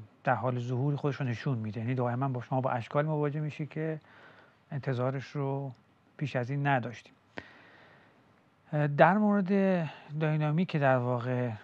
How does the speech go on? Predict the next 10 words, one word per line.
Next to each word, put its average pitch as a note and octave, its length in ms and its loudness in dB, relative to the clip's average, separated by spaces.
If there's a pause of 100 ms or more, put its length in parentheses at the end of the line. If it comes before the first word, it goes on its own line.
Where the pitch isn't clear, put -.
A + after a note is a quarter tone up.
(120)
رأی C3 280 2
دادن، C3+ 640 0
ببینید، F#3 320 -4 (160)
اه، D3+ 320 -4 (960)
به F#3 80 2
طور F#3 240 2
کلی E3 360 2
تو G3 120 -2
انتخابات C#3 640 -2
مختلف، C#3+ 920 -2